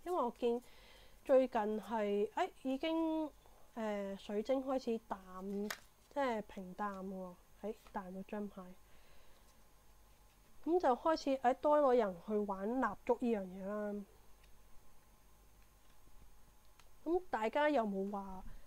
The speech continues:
又真係係咪咁鍾意去，呃，點蠟燭呢樣嘢呢？有嘅話呢，可以喺，呃，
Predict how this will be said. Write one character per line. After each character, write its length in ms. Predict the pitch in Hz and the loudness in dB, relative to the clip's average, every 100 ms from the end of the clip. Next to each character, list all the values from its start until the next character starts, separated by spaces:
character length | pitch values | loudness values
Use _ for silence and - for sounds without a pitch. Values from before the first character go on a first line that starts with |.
| - - | -16 -4
又 160 | 226 214 | -2 0
真 160 | 294 | 0
係 180 | 302 226 | 0 -2
係 100 | 196 | -2
咪 120 | 208 | -2
咁 240 | 202 240 226 | -2 -2 2
鍾 180 | 269 269 | 4 4
意 100 | 233 | 2
去， 280 | 190 208 202 - - | 2 -2 -4 -16 -14
呃， 420 | - 196 185 185 185 - - - - - - - | -8 -6 -6 -8 -10 -14 -20 -20 -20 -20 -20 -6
點 140 | - 254 | 2 4
蠟 200 | 330 202 - | 4 0 -2
燭 120 | 247 | -2
呢 120 | 262 240 | 0 -2
樣 60 | |
嘢 200 | 202 185 190 | -2 -10 -10
呢？ 120 | 208 - - - - - - - - - - - - - - - - - - - - - - - - - - - - - - - - - - - | -12 -14 -20 -20 -16 -12 -12 -14 -18 -20 -20 -20 -20 -20 -20 -20 -20 -20 -20 -16 -12 -12 -14 -18 -18 -18 -20 -20 -18 -18 -20 -20 -20 -20 -14 -2
有 200 | 226 247 | 2 4
嘅 140 | 269 | 4
話 160 | 262 262 | 4 4
呢， 240 | 311 294 | 4 2
可 100 | 247 | 4
以 140 | 277 | 2
喺， 520 | 262 - 202 220 269 277 - - - - - - - | 0 -2 0 2 2 0 -10 -20 -20 -20 -20 -20 -6
呃， 360 | 233 214 196 | -2 -2 -2